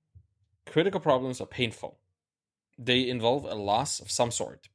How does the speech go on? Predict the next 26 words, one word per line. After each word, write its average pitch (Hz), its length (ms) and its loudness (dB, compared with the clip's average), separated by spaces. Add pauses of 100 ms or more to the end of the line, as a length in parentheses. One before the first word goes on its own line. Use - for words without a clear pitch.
(140)
Person's 104 440 -8
quality 110 420 2
of 110 140 -2
life 131 340 4
is 120 100 -6
often 110 260 -4
severely 127 520 -2
impacted 110 480 0
by 92 120 -2
critical 90 340 -10
problems. - 480 -12 (280)
Either 95 180 0
financially 143 720 0
or 117 40 -4
by 82 100 -6
wasting 95 460 -6
time, 151 420 4 (240)
a - 60 -12
critical 117 480 2
problem 95 540 0 (180)
hurts. - 540 0 (640)
You 139 120 -2
cannot 127 640 2
ignore 117 380 -2
critical 98 340 -6
problems. 82 720 -4